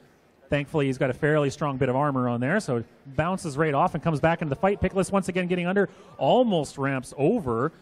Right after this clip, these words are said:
and out the side, but manages to hold it in. Uh, Beaky now getting underneath him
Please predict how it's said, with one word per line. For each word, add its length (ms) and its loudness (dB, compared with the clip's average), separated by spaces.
and 140 -6
out 160 -8
the 40 -8
side, 360 -2
but 120 2
manages 380 -6
to 80 -6
hold 220 -2
it 80 0
in. 240 -2
Uh, 200 -10
Beaky 320 -6
now 120 -2
getting 200 -4
underneath 420 -4
him 180 -4